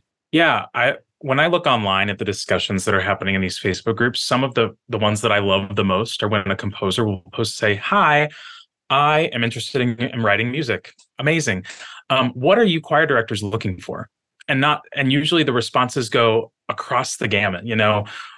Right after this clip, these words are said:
"We're looking for, I, I need more, um, high quality repertoire for developing voices. I need, um,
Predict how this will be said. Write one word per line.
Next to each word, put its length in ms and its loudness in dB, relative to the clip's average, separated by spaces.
"We're 160 2
looking 260 0
for, 540 0
I, 100 0
I 140 0
need 400 0
more, 400 2
um, 380 2
high 200 0
quality 280 2
repertoire 440 0
for 160 -2
developing 580 0
voices. 640 -4
I 160 2
need, 480 2
um, 520 2